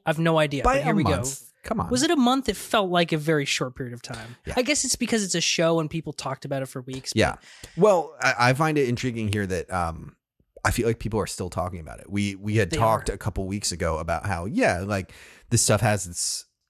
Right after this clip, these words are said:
Speaker 2: pop culture impact, then it goes away, and, like, Stranger
Speaker 1: Right.
Speaker 2: Things is gonna be nice 'cause it's gonna go away and then come back. I don't think it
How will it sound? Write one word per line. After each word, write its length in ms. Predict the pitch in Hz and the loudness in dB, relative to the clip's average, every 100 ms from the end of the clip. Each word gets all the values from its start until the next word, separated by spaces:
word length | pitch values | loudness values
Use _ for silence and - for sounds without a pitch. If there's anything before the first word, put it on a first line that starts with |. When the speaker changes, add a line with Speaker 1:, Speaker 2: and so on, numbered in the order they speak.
| _ - | _ 0
Speaker 2:
pop 180 | 120 - | 2 2
culture 240 | 107 101 | -2 -2
impact, 520 | 92 110 113 104 - - | -4 -2 0 0 -4 -12
then 160 | 92 90 | -12 -10
it 40 | 87 | -8
goes 180 | 98 | -6
away, 460 | 92 107 104 101 98 | -4 -2 -2 -4 -6
and, 160 | 90 90 | -8 -8
like, 160 | 90 | -10
Stranger 260 | - 90 82 | -8 -8 -4
Speaker 1:
Right. 120 | - | -4
Speaker 2:
Things 140 | 85 80 | -4 -8
is 60 | |
gonna 100 | 87 | -10
be 60 | 87 | -10
nice 200 | 85 - | -10 -10
'cause 140 | 85 | -12
it's 100 | 82 | -16
gonna 140 | - 85 | -14 -12
go 80 | 90 | -10
away 160 | 90 | -10
and 80 | 80 | -12
then 80 | 76 | -12
come 120 | 87 | -12
back. 180 | 78 - | -12 -10
I 100 | 101 | -4
don't 220 | 131 175 _ | -2 -4 _
think 220 | 135 | -10
it 100 | 135 | -8